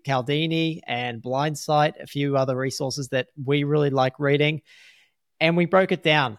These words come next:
as to how you marketers can implement this in your own business and how these lessons in, um, behavioral science can be applied to the B two B context. Why do we think that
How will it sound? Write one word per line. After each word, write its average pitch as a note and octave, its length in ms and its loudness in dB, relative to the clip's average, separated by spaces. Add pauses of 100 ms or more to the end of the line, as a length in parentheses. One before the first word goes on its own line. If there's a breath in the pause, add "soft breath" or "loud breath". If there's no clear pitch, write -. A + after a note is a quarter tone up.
as - 180 -6
to C3+ 140 0
how C3+ 300 0
you C3+ 260 -4
marketers C3 500 -6
can A#2+ 120 -18
implement C3 520 -6
this A#2+ 480 -4
in D3 180 -6
your C3 220 -4
own B2+ 140 -4
business E3+ 500 -2
and B2 140 -10
how C3+ 320 -4
these B2+ 340 -8
lessons B2 720 -10
in, A#2+ 340 -6 (140)
um, A#2 380 -6 (120)
behavioral B2+ 560 -2
science D#3 500 0
can C3 160 -8
be B2 140 -6
applied A#2+ 560 -4
to B2+ 140 -8
the A#2 80 -10
B A#2+ 140 -4
two - 40 -10
B A2+ 140 -10
context. - 640 -8 (800 soft breath)
Why D#3+ 220 6
do A3+ 80 4
we A3+ 140 0
think G#3 360 -2
that E3+ 120 -6